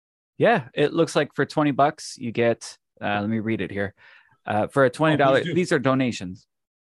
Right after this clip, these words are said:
Speaker 1: Gets you a four-pack and a koozie. Forty dollars gets you a four-pack T-shirt and a koozie. And then seventy dollars gets you a four-pack T-shirt and a signed copy of Eric's new book, uh, Tackle What's Next, and a koozie. I don't even think that got released yet. I think that's going to be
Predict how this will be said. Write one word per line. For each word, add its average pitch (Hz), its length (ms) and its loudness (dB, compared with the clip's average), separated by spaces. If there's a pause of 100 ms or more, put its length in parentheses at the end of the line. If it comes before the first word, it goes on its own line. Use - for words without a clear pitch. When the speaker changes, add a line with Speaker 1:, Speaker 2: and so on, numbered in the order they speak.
(140)
Speaker 1:
Gets 123 180 0
you 123 80 2
a 120 40 0
four-pack 131 680 0 (320)
and 123 200 0
a 131 40 -6
koozie. 113 480 -4
Forty 143 320 0
dollars 110 360 0
gets 117 180 -6
you 110 80 -2
a 98 40 -4
four-pack 113 460 -2
T-shirt 156 400 -4
and 107 60 -6
a 95 100 -8
koozie. 107 240 -4
And 98 120 -2
then 101 120 -2
seventy 214 380 0
dollars 143 380 2
gets 113 200 -8
you 104 100 -4
a - 20 -14
four-pack 160 500 0
T-shirt 139 500 -4 (720)
and 170 220 2
a 185 60 2
signed 147 280 0
copy 127 240 -2
of 113 100 -2
Eric's 117 360 0
new 117 120 -2
book, 180 380 -2 (140)
uh, 107 160 -2
Tackle 127 400 -2
What's 110 240 -4
Next, 139 340 -2 (160)
and 110 160 -4
a 107 40 -8
koozie. 107 420 -4 (440)
I - 60 -2
don't 214 140 2
even 120 160 0
think 123 180 -2
that 123 220 0
got 120 160 -2
released 135 360 -4
yet. 101 140 -4
I 101 80 -4
think 113 220 -6
that's - 400 -6
going 123 240 -2
to 123 80 -6
be 120 340 -4